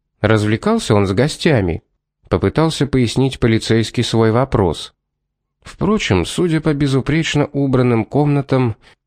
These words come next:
было невероятно трудно вообразить, что в них устраивали нечто вроде бала-маскарада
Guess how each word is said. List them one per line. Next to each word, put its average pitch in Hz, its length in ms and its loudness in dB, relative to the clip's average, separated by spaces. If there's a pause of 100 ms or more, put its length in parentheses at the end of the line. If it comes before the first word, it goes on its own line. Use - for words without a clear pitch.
было 104 320 2
невероятно 117 760 2
трудно 135 420 0
вообразить, 95 680 2
что - 260 0
в 85 80 0
них 147 240 0
устраивали 127 640 0
нечто 123 420 0
вроде 113 360 2
бала-маскарада 107 1120 0